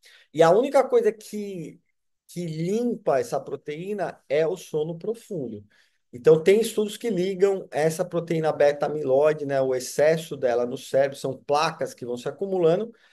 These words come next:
a essas, é, demências e problemas, é, como é que eu vou explicar? Problemas,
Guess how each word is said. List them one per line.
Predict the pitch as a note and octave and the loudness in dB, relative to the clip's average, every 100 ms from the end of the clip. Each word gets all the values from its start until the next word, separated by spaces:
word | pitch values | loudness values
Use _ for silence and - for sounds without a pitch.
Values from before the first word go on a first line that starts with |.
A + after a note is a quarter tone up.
| _ - | _ -6
a | D3 F3+ F#3 F#3+ F3+ - _ - | -2 0 0 -2 -6 -12 _ 0
essas, | C3+ C3+ D#3+ D#3+ - | 0 2 -2 -4 -4
é, | D3+ D3 D3 C#3+ C#3+ C3+ B2+ A#2+ A#2 - _ _ | 0 2 4 4 4 4 2 -2 -4 -12 _ _
demências | D3 D3 C#3 D3 E3+ E3 F3 D#3+ _ | -2 0 0 0 -2 -6 -8 -8 _
e | C#3+ | -14
problemas, | C#3+ D3+ C#3+ B2+ C3 C#3 C#3 C#3 C#3 - - _ _ _ _ _ _ _ | -8 -4 -2 -2 -2 -2 -2 -4 -6 -16 -20 _ _ _ _ _ _ _
é, | - B2 A#2+ B2 A#2+ A#2 A#2 A2+ A2 G#2+ G#2 G2+ G2 F#2 - | -2 2 4 2 2 0 0 0 0 0 -2 -4 -6 -8 -10
como | A2+ A2 | -8 -6
é | |
que | A2 | -6
eu | G#2+ | -8
vou | |
explicar? | G#2 - G#2+ G2+ G2 | -8 -12 -6 -6 -4
Problemas, | A#2+ A#2 A#2 B2 B2+ B2 - - | -6 -2 2 2 0 -6 -12 -20